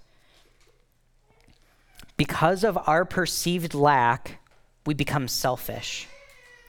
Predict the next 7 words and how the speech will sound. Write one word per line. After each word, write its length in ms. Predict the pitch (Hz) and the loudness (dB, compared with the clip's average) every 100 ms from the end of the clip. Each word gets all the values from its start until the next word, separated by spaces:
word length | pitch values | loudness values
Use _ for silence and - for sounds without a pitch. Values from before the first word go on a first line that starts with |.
| - | -4
The 80 | - | 2
message 420 | 151 165 - 190 | 4 4 2 0
of 120 | 170 - | -2 -4
Christianity 640 | - - 156 151 135 127 - | -6 -4 -2 -2 -4 -6 -6
obliterates 720 | 127 127 127 123 101 98 - | -6 -4 -4 -4 -6 -8 -10
that, 280 | 107 95 - | -10 -10 -12
though. 160 | 95 | -16